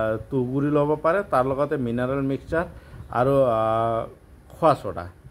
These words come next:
মিক্স কৰি পেলাই আপুনি টোটেল দহ কেজি এনেকুৱাকে কৰি ল'ব পাৰে। চাউলৰ পৰিমাণটো যদি, আহ, আপোনাৰ তাত চাউলৰ দামটো যদি কম হয় আপোনাৰ, আহ, গোমধানৰ তুলনাত, তেতিয়াহ'লে আপুনি চাউলৰ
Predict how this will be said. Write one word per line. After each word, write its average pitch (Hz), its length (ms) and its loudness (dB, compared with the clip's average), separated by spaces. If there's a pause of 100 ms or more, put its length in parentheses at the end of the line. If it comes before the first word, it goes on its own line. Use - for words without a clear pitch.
(200)
মিক্স 139 220 -4
কৰি 156 120 -2
পেলাই 165 180 2
আপুনি 165 220 -2 (360)
টোটেল 156 340 2
দহ 131 160 2 (160)
কেজি 143 180 -6
এনেকুৱাকে 117 500 -4
কৰি 107 160 -4
ল'ব 101 280 -2
পাৰে। 95 160 -6 (400)
চাউলৰ 165 420 4
পৰিমাণটো 190 460 0
যদি, 165 260 0
আহ, 120 600 2
আপোনাৰ 147 340 0
তাত 160 160 4 (340)
চাউলৰ 151 400 2
দামটো 156 300 2
যদি 147 200 -2 (100)
কম 151 200 2
হয় 101 200 -2
আপোনাৰ, 123 400 0
আহ, 101 1000 -4
গোমধানৰ 156 540 2 (100)
তুলনাত, 131 380 0
তেতিয়াহ'লে 160 340 0
আপুনি 160 320 0
চাউলৰ 143 440 0